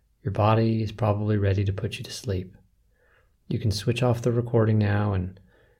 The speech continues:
have another go at falling asleep. You don't even need the second test. If you were able to get to fifty on the first or maybe your second try, now is probably not your moment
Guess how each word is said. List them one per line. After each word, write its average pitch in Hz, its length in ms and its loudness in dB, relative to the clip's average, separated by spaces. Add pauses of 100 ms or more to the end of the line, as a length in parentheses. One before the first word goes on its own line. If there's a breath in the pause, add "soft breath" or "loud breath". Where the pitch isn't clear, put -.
have 110 220 -2
another 107 280 2
go 98 340 4
at 98 80 2
falling 95 340 0
asleep. 92 460 -6 (400)
You 113 140 -2
don't 101 160 2
even 101 200 0
need 101 180 2
the 101 100 -2
second 98 320 -4
test. - 460 -10 (4000 soft breath)
If - 200 -8
you 113 120 4
were 160 200 10
able 110 220 8
to 101 80 4
get 95 160 2
to 110 80 2
fifty 101 440 0
on 95 100 2
the 92 80 -2
first 101 480 -2
or 101 40 0
maybe 98 240 0
your 92 120 -4
second 107 360 0
try, 95 500 -2 (1000 soft breath)
now 131 340 2
is 131 100 2
probably 117 460 4
not 107 240 2
your 107 100 2
moment 92 380 0